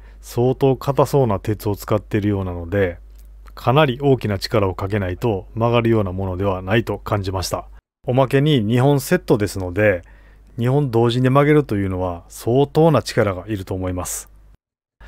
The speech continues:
ということで、この日の結論は、このままバルブを再使用することに決めました。このエキゾースト側のバルブ、なかなかのお値段なんで、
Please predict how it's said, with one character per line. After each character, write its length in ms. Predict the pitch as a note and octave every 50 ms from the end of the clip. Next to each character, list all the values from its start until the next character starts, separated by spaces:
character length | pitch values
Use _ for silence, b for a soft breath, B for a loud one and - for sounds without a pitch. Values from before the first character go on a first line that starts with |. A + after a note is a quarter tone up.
| b b b b b b b b b b b b b - -
と 100 | - D3
い 40 | D3
う 40 | C#3+
こ 100 | C#3 C#3
と 60 | A2+
で、 100 | G2+ G2
こ 140 | - - C#3
の 80 | C#3 D3
日 100 | C3+ C#3
の 120 | A#2+ G#2+
結 240 | - - A2+ - -
論 180 | A2 G2+ F#2 F#2+
は、 280 | G#2 G2+ F#2+ F2 - - - - -
こ 180 | - - C3 B2+
の 120 | B2+ B2+
ま 160 | B2 B2 A#2+
ま 300 | A#2+ C3 C3 A#2 F#2 - - - - - - -
バ 140 | G#2 A#2 B2+
ル 100 | C3 B2+
ブ 120 | A#2 B2
を 80 | A#2+ A2+
再 260 | - - C3+ C#3 C3+
使 140 | - - A#2+
用 100 | A2 G#2
す 120 | - - G#2+
る 80 | G#2
こ 100 | F#2 G2+
と 80 | F#2 G2+
に 140 | F2+ F2 E2+
決 160 | - - A2+
め 80 | A2 G#2
ま 120 | G2+ G2
し 80 | - -
た。 140 | F#2+ F2+ - b b b b b b b b b b b b b b b b b b - - - - -
こ 100 | - B2+
の 160 | B2 A#2+ C3
エ 160 | D#3 D3+ C#3
キ 80 | C3 C#3+
ゾ 180 | C#3 C3+ C#3+ C#3
ー 20 |
ス 80 | B2 -
ト 100 | - C3+
側 180 | A#2+ B2 B2 A#2+
の 120 | A#2 A2+
バ 160 | G#2+ A#2 A2+
ル 80 | A2+ A2
ブ、 320 | A2 A#2+ A2+ G2 F#2 - - - -
な 180 | G#2 G#2+ A#2+ A#2+
か 140 | - C3+
な 120 | C3 C3 A#2+
か 160 | - C3 A#2+
の 200 | A#2 A#2 C3 B2+
お 80 | A#2 G#2
値 100 | G#2+ G#2+
段 240 | G2+ G2 F2+ F2+
な 100 | F2 E2
ん 100 | E2+ F2
で、 300 | E2+ G2 G2 F2+ E2+ -